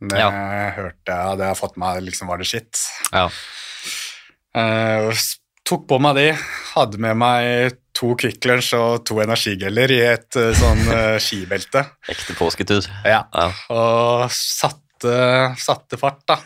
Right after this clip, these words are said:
Speaker 1: Og løp vel inn på en førtifire, tror jeg,
Speaker 2: Mm.
Speaker 1: første gang, så
Speaker 2: Det var liksom første offisielle løpet du løp?
Speaker 1: Ja, det var ikke offisielt, det var jo bare
Speaker 2: Eller sånn?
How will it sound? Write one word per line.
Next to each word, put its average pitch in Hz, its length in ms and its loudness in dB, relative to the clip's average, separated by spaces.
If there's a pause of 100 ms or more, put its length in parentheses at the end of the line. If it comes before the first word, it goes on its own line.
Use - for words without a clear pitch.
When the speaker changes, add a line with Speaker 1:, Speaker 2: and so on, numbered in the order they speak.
(280)
Speaker 1:
Og 110 380 -4 (1160)
løp 90 280 -2
vel 131 100 2
inn 95 120 0
på 107 180 -2 (140)
en 101 520 -4 (220)
førtifire, - 1400 -8
tror 117 160 -2
jeg, 165 140 2 (200)
Speaker 2:
Mm. 107 240 2
Speaker 1:
første 107 240 -8
gang, 139 160 0
så 117 480 0
Speaker 2:
Det 98 80 2
var 101 80 4
liksom 90 180 -2
første - 340 -4
offisielle 76 440 0
løpet 78 300 -2
du 78 220 0
løp? 87 260 0 (100)
Speaker 1:
Ja, 98 120 0
det 104 60 -2
var 82 100 -6
ikke 107 140 -4
offisielt, 110 400 0
det - 40 -6
var 98 120 0
jo 117 60 0
bare 104 160 4
Speaker 2:
Eller 90 120 4
sånn? 87 200 2